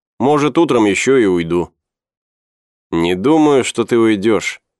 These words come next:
Хотя что тебя удерживает, не знаю". "Ну, если по правде, то я обещал тому Надиру, Каске, выпить с ним еще разок, когда они возьмут замок.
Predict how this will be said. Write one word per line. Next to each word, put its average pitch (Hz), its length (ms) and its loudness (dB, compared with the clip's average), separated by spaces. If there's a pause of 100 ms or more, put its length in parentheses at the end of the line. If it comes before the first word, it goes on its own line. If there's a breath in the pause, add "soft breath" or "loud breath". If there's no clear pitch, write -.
(560)
Хотя 90 260 -4
что 113 240 -2
тебя 98 260 0
удерживает, 110 760 -2
не 85 120 -4
знаю". 78 460 -6 (1700)
"Ну, 196 520 2
если 139 380 0
по - 160 0
правде, 120 540 0 (420)
то 160 120 2
я 165 200 2
обещал 139 520 0
тому 135 280 2
Надиру, 120 540 0
Каске, - 580 -4 (420)
выпить 139 400 0
с - 80 -6
ним 139 200 4
еще 123 440 0
разок, 127 460 0
когда 131 380 0
они 123 160 2
возьмут 113 400 0
замок. 104 480 -2